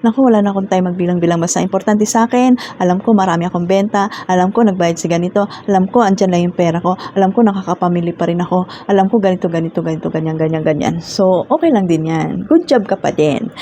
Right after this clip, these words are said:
No, kasi nga, wala naman tayong judgment dito nga sa atin kasi kanya-kanya naman tayo ng diskarte sa buhay negosyo.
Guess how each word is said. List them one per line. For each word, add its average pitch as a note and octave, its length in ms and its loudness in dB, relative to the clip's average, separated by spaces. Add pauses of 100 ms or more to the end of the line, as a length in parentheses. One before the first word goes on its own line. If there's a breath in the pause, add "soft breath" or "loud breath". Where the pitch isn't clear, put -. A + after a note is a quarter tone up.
(140 loud breath)
No, G#3+ 100 0
kasi A#3 220 2
nga, G3+ 100 2
wala G#3+ 220 4
naman G3+ 180 2
tayong F3 380 0
judgment E3+ 560 -2
dito D#3+ 240 0
nga - 160 -4
sa D3+ 180 -2
atin - 140 -6
kasi F#3 260 -4
kanya-kanya F3+ 480 -2
naman - 160 -2
tayo - 320 -6 (320 loud breath)
ng G3+ 460 0 (320)
diskarte D#3+ 800 0
sa F3+ 240 0
buhay E3+ 400 0
negosyo. - 640 -8